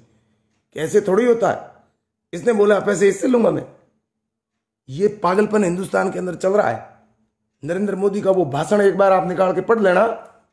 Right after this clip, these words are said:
नरेंद्र मोदी ने ये नहीं कहा था, "मैं पन्द्रह लाख रुपए आपको दूंगा।"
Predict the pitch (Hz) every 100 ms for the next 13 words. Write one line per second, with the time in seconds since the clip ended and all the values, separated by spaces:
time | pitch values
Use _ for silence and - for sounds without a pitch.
0 | _ _ _ 156 185 208 202 208 214 185
1 | 208 226 233 571 571 262 - 214 208 202
2 | 175 190 190 170 214 156 160 147 107